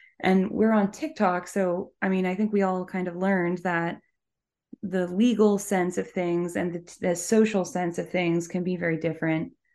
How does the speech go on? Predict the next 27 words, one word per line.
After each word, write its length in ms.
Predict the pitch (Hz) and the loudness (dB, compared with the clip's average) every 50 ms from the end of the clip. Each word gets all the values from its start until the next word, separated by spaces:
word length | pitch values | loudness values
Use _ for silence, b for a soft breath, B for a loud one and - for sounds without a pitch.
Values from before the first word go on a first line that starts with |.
| _ _ _ _ _ - | _ _ _ _ _ -4
when 100 | 170 165 | -2 -2
it 80 | 160 | -2
comes 300 | 160 - 165 170 165 160 | 0 -2 -2 -2 -2 -2
to 80 | - - | -6 -8
things 320 | - - 170 165 160 160 | -6 -2 0 0 0 0
like, 180 | 170 156 156 156 | 0 -2 -2 -2
is 140 | 160 160 - | -4 -4 -2
something 360 | - 170 165 170 180 170 165 | -2 -2 -2 -2 -2 -2 0
wrong? 600 | 160 170 165 165 160 156 156 170 185 190 214 - - _ - | 0 0 0 0 0 0 0 -2 -2 -2 -4 -6 -4 _ 6
<laughs> 400 | 311 285 - - 294 330 320 - B B B B B B _ _ - | 6 6 6 6 4 2 2 0 B B B B B B _ _ -2
You 160 | 196 190 175 | -2 0 0
know? 260 | 165 160 160 170 170 - - _ - | 0 -2 -2 -4 -6 -10 -12 _ -4
But 380 | 185 196 190 185 175 175 - | 0 2 4 4 4 2 2
I 120 | 156 185 190 | 2 0 0
think 320 | 190 - 214 208 202 202 | 2 2 0 0 0 0
that 320 | 190 190 180 175 175 - - - _ _ _ _ - _ _ _ _ _ _ _ _ - | -2 -2 0 0 -2 -4 -6 -12 _ _ _ _ -20 _ _ _ _ _ _ _ _ -10
the 120 | 202 208 | -6 -6
First 280 | 208 - 254 269 262 262 | -2 2 2 2 2 2
Amendment 340 | 240 226 220 220 208 196 208 | 2 4 6 6 6 4 4
deals 360 | 208 208 208 202 - - - - | 0 0 -2 -2 -6 -10 -8 -2
with 180 | - 214 196 202 | 2 2 2 2
specifically 600 | - - - 202 196 - 214 190 202 202 190 180 | -2 -12 -10 -8 -4 -2 -2 -2 -2 -4 -4 -4
what 140 | 175 175 175 | -4 -4 -4
the 60 | 180 | -4
government 420 | - 175 170 170 170 170 170 165 | -4 -2 -2 -2 -2 -2 -2 -2
can 140 | 165 175 175 | -4 -4 -4
do, 200 | 170 175 180 185 | -2 -2 -4 -4